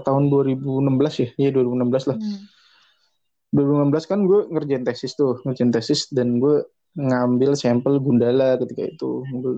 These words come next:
Speaker 1: ngambil apa, ngambil subjek penelitiannya Gundala. Nah,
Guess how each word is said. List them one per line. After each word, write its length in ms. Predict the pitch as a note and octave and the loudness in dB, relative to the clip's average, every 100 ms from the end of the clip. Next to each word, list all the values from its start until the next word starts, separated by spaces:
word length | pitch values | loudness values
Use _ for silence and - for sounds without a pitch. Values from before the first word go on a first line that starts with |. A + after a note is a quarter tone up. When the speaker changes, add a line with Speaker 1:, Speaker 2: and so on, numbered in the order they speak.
| - | -4
Speaker 1:
ngambil 400 | B2 A#2+ B2 A#2+ A#2+ | 0 2 2 2 2
apa, 120 | A#2 D#3+ - _ | 2 -2 -4 _
ngambil 380 | D3 C3 B2+ B2+ A#2+ A#2+ A#2+ A#2+ | -2 0 2 4 4 2 2 0
subjek 320 | B2+ B2+ - | -2 -2 0
penelitiannya 480 | B2 A#2+ A#2+ A#2+ B2+ | 0 2 2 2 2
Gundala. 440 | A#2+ A#2+ A#2+ A#2+ | 2 2 2 0
Nah, 160 | A#2 A2+ | 0 -4